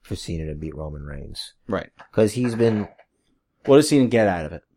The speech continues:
Speaker 1: Yeah, he doesn't really get anything, and Roman just looks like a fucking bitch.
Speaker 2: Mm-hmm.
Speaker 1: You know, as Roman likes to call Cena.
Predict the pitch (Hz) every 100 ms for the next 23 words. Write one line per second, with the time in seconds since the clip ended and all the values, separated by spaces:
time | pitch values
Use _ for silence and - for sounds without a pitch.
0 | _ _ 110 131 160 120 113 131 139 139
1 | 131 107 120 - 117 113 123 104 98 90
2 | 90 - 95 92 95 101 110 110 104 104
3 | 95 104 104 - 104 95 87 - 98 -
4 | 92 82 95 104 - - - - 120 101
5 | 95 - _ _ _ - 90 85 87 98
6 | 101 _ _ 87 90 90 - - - _
7 | _ _ _ _ - 95 87 87 85 85
8 | 82 - - 82 76 85 73 107